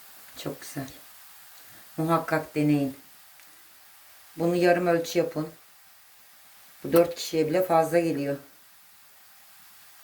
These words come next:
Ona göre hesaplayın. Dört kişi bunu yiyemez. Ama ben bunu sabaha kadar bitireceğim. Ha? Sabaha kadar bitireceğim, o ayrı mesele. Helvamızı da gardık.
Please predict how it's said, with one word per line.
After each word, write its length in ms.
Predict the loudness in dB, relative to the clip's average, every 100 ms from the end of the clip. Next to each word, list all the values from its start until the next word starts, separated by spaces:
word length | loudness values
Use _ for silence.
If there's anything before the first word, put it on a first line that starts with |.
| -4
Ona 180 | 0 2
göre 200 | 2 2
hesaplayın. 640 | 0 -4 -4 -6 -8 -8 -16 -8 -2
Dört 220 | -2 -2
kişi 200 | -8 -4
bunu 120 | -2
yiyemez. 580 | 2 2 2 0 -4 -12 -20 -20 -20 -20 -6
Ama 160 | -2 4
ben 200 | 4 2
bunu 100 | -4
sabaha 320 | -4 0 2
kadar 260 | 4 4 2
bitireceğim. 500 | -2 -8 -6 -8 -8 -18 -8
Ha? 200 | -6 -6 -8 -20 -20 -20 -20 -20 -12 -12 -10 -16 -18 -16
Sabaha 360 | 0 4 6
kadar 280 | 6 4 4
bitireceğim, 440 | 2 -2 0 2
o 60 | 2
ayrı 260 | 0 -2 -2
mesele. 420 | -6 -8 -10 -12 -14 -20 -20 -20 -20 -20 -20 -20 0
Helvamızı 520 | 4 6 8 6 4
da 60 | 2
gardık. 640 | 2 -2 -2 -4 -4